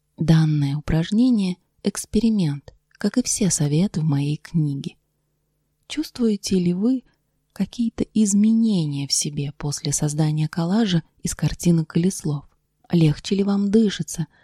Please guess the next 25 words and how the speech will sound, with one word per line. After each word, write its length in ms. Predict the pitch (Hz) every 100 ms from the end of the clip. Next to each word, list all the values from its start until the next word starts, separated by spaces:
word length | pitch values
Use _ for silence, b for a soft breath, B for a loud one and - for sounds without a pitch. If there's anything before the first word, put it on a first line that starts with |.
| _
когда 340 | - 175 170 147
вы 120 | 147
это 180 | 151 180
делаете? 560 | 180 147 143 - - _ _ _ _
Дает 440 | 185 170 185 311 -
ли 160 | 226
это 320 | 233 269 - - b b
хоть 280 | b - 185
малейшее 640 | 180 185 208 254 - 226 226 _ _ _ _
отдохновение 1080 | - - 196 220 214 208 214 233 226 170 160
вашему 420 | 160 160 - 160
обезумевшему 760 | 160 180 185 180 165 - 180 185
разуму? 460 | 202 180 165 147 - _ _ _ -
Некоторые 720 | 175 190 185 165 170 180 180
люди 380 | 196 262 247 196 - _ _ _ _
чувствуют, 480 | 220 220 - 170 -
что 180 | -
после 300 | 160 175 -
таких 400 | 170 185 - 180
упражнений 600 | 170 - 190 202 254 240 190
становятся 560 | - 175 202 196 180
более 460 | 160 175 175 156 147
расслабленными 880 | 147 - 170 196 190 180 156 147 - _ _ -
и 80 | 175
спокойными. 720 | - 180 - 156 143 143 143